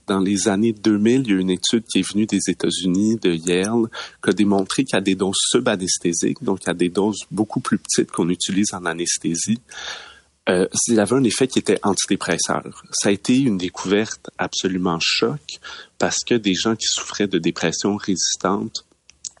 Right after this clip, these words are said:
qui avaient essayé plusieurs antidépresseurs, plusieurs types de psychothérapie, qui restaient souffrants, avaient une rémission de leurs symptômes à l'intérieur de quelques heures.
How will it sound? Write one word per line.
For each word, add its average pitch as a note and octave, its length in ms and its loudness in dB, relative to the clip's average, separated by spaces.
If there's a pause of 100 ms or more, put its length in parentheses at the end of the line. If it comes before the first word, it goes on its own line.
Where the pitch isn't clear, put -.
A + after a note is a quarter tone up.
(160)
qui - 120 0
avaient G2 160 2
essayé G2 420 0
plusieurs A#2 560 0
antidépresseurs, F#2 1040 -2
plusieurs G#2+ 360 0
types A#2+ 180 0
de G#2 100 0
psychothérapie, - 760 -2
qui - 180 -4
restaient - 380 -2
souffrants, - 500 -2 (420)
avaient G2 180 2
une G#2 120 2
rémission A#2+ 520 2
de B2 60 2
leurs E2+ 160 0
symptômes G2 720 -2 (260)
à F#2+ 100 -2
l'intérieur F#2 380 0
de F2+ 60 0
quelques - 500 -2
heures. G2+ 420 -2